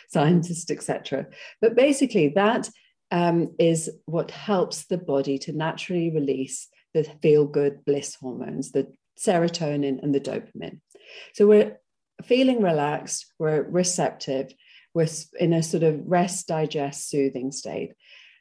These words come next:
So that's the initial thing. And some people, okay, your experience, and I always say, come with an open mind, but with zero expectation, because whatever your experience is, whether you're feeling you're swimming in the ocean and at one with, you know, the universe and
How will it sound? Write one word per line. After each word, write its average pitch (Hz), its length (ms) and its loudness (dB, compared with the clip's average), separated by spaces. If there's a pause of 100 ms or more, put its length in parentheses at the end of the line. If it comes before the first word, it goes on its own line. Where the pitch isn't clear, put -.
So 185 180 2
that's 247 320 4
the 190 320 0
initial 156 400 0
thing. 160 180 -6
And 220 160 -2
some 285 240 0
people, 226 280 -2
okay, 185 260 -2
your 190 440 0
experience, 165 680 -4
and 170 180 -4
I 175 120 -2
always 180 220 -2
say, 156 160 -6
come 208 240 -2
with 202 160 0
an 170 80 -4
open 147 300 -8
mind, 139 260 -2
but 143 120 -6
with 147 160 -4
zero 143 440 0
expectation, - 960 -10
because 160 320 -6 (360)
whatever 226 580 2
your 190 200 4
experience 139 600 -4
is, 151 120 -10
whether 156 200 -2
you're 156 240 2
feeling 156 360 -2
you're 151 120 -4
swimming 160 420 -2
in 151 120 -2
the 143 120 2
ocean 147 640 -2
and 135 300 -4
at 135 160 -6
one 147 320 -2
with, 135 160 -2 (200)
you 143 120 -4
know, 127 260 -4
the 123 60 -10
universe 262 580 -2
and 147 180 -6